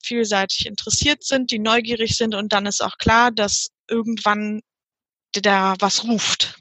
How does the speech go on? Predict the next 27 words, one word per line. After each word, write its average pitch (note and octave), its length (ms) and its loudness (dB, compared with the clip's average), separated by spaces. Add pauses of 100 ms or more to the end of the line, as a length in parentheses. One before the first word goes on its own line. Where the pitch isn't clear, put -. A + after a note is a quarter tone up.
(120)
sich - 260 0
weiterzuentwickeln." G3 880 0
Und F#3+ 140 -4
das G#3 120 -4
mu-, A#3+ 180 -4
ist B3 200 -2
nicht C4 160 -2
zwangsläufig A3 540 0
in G3+ 80 -6
meinem G3 200 -2
eigenen F#3+ 380 0
Unternehmen. F3+ 580 -6 (1040)
Und A#3+ 160 2
genauso A#3 520 4
auch, A#3 420 2
ähm, A3+ 300 0
wenn G#3 200 2
wir G#3 180 2
es F#3 140 0
schaffen, G#3+ 320 -4
unser G#3+ 520 0 (320)
Schweigen A3+ 500 2
zu G#3+ 180 -6
brechen, F#3+ 500 -2 (880)
ähm, A#3 640 0 (600)
dann A3 340 0
auch, A3+ 200 2